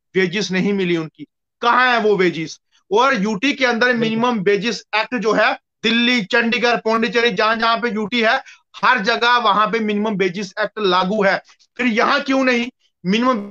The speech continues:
Speaker 1: wages एक्ट हरियाणा में भी लागू है, यहाँ क्यों नहीं? जम्मू कश्मीर को मैं पहले ही बोल रहा हूँ last ये चीज कि जम्मू कश्मीर को जो देना चाहिए वो बिल्कुल नहीं दिया जा रहा, और जो जम्मू कश्मीर से लेना चाहिए
Speaker 2: बिल्कुल।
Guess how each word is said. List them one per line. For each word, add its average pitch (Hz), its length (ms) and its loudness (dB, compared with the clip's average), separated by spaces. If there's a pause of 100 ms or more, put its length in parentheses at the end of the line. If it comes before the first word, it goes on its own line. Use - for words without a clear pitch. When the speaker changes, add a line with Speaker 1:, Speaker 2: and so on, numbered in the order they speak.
(160)
Speaker 1:
wages 233 240 0
एक्ट 254 140 -2
हरियाणा 214 420 0
में 311 140 0
भी 285 80 2
लागू 220 340 2
है, 175 140 0 (240)
यहाँ 233 320 0
क्यों 254 220 -2
नहीं? 233 260 0 (380)
जम्मू 233 320 0
कश्मीर 240 520 -2
को - 120 -4
मैं 254 140 0
पहले 226 460 0
ही 302 280 2
बोल 220 240 0
रहा 226 100 2
हूँ 233 120 2
last 220 500 0 (240)
ये 233 120 0
चीज 269 320 -2 (380)
कि 277 160 0
जम्मू 240 420 0
कश्मीर 254 420 -2
को 262 160 -4
जो 240 160 -2
देना 240 480 2
चाहिए 240 580 0 (340)
वो 233 520 0 (200)
बिल्कुल 269 720 0
नहीं 269 280 0
दिया 180 200 -2
जा 143 160 -4
रहा, 123 160 -14 (480)
और 220 120 0
जो 208 120 0
जम्मू 254 320 2
कश्मीर 262 600 0
से - 180 -2
लेना 208 400 2
चाहिए 247 320 0
Speaker 2:
बिल्कुल। 170 220 0